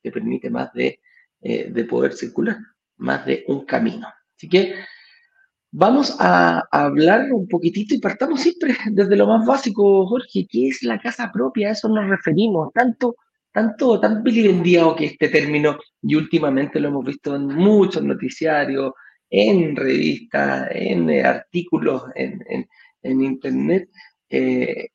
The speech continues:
el, la casa propia. Vamos a definir un poquitito qué es la casa propia, y es nada más que comprar alguna, algún lugar, ya sea casa, ya sea departamento, puede ser un terreno para construir,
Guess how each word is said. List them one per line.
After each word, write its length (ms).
el, 440
la 140
casa 260
propia. 260
Vamos 180
a 40
definir 280
un 80
poquitito 520
qué 100
es 60
la 180
casa 280
propia, 460
y 160
es 240
nada 340
más 260
que 220
comprar 480
alguna, 880
algún 340
lugar, 380
ya 160
sea 240
casa, 460
ya 140
sea 200
departamento, 1000
puede 140
ser 160
un 120
terreno 460
para 220
construir, 600